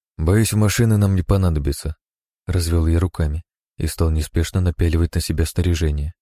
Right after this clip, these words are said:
«Само собой, если у нас и всё получится». «В таком случае, если мы начали задавать вопросы», подал голос Пожарский, «то и у меня есть один. Все мы друг друга уже знаем,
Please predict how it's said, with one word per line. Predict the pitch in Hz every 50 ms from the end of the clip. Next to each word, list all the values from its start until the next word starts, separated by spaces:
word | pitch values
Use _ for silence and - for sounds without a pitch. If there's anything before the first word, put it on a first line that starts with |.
| _ _ _ _ _ _ _ _ _ _ _ _ _ _ _ _ _ _ _ _ _ _ _
«Само | - - - 104 110 131 147 139
собой, | - 123 120 110 123 120 113
если | 110 104 - - 101
у | 101 101
нас | 104 107 104 -
и | 95
всё | 82 - -
получится». | - - 101 95 92 87 - - - - - - 80 78 - _ _ _ _ _ _ _ _ _ _ _ _ _ _ _ _ _ _ _ _ _ _ _
«В | - -
таком | - 76 73 - 87 90 98 107
случае, | - - 95 101 107 101 - - 110 110
если | 107 - - 104 104
мы | 104 104 104
начали | 104 104 101 - 110 101 107
задавать | 98 101 101 87 104 98 101 95 -
вопросы», | 87 90 76 - 82 95 95 90 - 104 98 87 78 - _ _ _ _ _ -
подал | 82 78 73 82 78 80
голос | 73 85 80 80 78 -
Пожарский, | - 87 80 87 85 80 82 - - - 85 78 - _ _ _ _ _ _ _ _ _ _ _ _ _ _ _ _ _
«то | - - 87
и | 98 101
у | 104 104 101
меня | 104 107 104 104 98
есть | 90 80 - -
один. | 87 85 73 73 67 62 - 85 - _ _ _ _ _ _ -
Все | - - 98 107 117
мы | 123 123 113
друг | 104 110 110 98
друга | 98 117 113 107 95 107
уже | 107 101 95 101 92
знаем, | 78 80 92 85 76 71 73 -